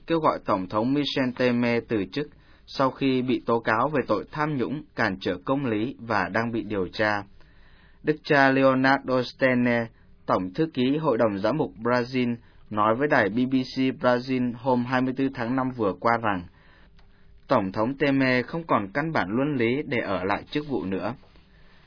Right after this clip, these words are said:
Đức cha Steiner cũng cho biết, Hội đồng Giám mục Brazil cũng đang thảo luận về vấn đề có nên ủng hộ một cuộc bầu cử trực tiếp của nhân dân để chọn một vị Tổng thống mới hay là bầu gián tiếp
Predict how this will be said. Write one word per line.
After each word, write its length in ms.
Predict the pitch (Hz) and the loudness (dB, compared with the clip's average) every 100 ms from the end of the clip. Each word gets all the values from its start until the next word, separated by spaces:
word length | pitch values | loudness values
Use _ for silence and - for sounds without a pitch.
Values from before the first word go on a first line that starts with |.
| - | -8
Đức 120 | - 143 | -6 -4
cha 240 | - 131 123 | 0 2 2
Steiner 680 | - - 123 117 117 113 110 - | 0 0 2 4 2 2 0 -2
cũng 240 | 110 113 | -4 -2
cho 200 | 131 120 | 0 0
biết, 220 | 120 139 - - - | 0 -4 -6 -20 -14
Hội 180 | - 123 | -2 2
đồng 220 | 123 117 | 2 2
Giám 180 | 107 117 | 0 0
mục 140 | 165 - | -2 -4
Brazil 540 | 123 131 131 135 131 127 - | 0 2 2 0 0 -2 -4
cũng 180 | - 165 | -4 0
đang 160 | 170 175 | -2 -2
thảo 200 | 135 98 | 0 2
luận 300 | 110 87 107 | 2 0 -2
về 140 | 110 | -2
vấn 260 | 101 117 151 | 0 -2 0
đề 260 | 135 98 - - - - | 0 -2 -4 -20 -20 0
có 180 | 113 127 | 2 4
nên 160 | 139 | 0
ủng 240 | 107 110 98 | -2 -4 -2
hộ 200 | 113 101 | -2 0
một 180 | 113 110 | -4 -2
cuộc 220 | 113 - | -4 -2
bầu 220 | 120 110 | 0 0
cử 140 | 110 90 | -2 -6
trực 220 | - 98 - | -6 -10 -4
tiếp 140 | 156 180 | -4 -4
của 100 | 92 | -8
nhân 260 | 92 120 120 | -4 -2 -2
dân 280 | 123 120 117 - - | -2 -2 -4 -12 -4
để 140 | 120 110 | -2 0
chọn 240 | 123 101 | -2 -2
một 80 | 123 120 | -2 -2
vị 80 | 107 | -4
Tổng 200 | - 90 | -2 -4
thống 260 | 90 107 120 | -4 -6 -2
mới 320 | 117 107 147 - - _ | 0 0 -2 -6 -20 _
hay 220 | - 131 | -4 -2
là 180 | 127 113 107 104 | 2 2 2 2
bầu 180 | 101 | 0
gián 200 | 92 101 107 | 0 -6 -4
tiếp 140 | 151 | -4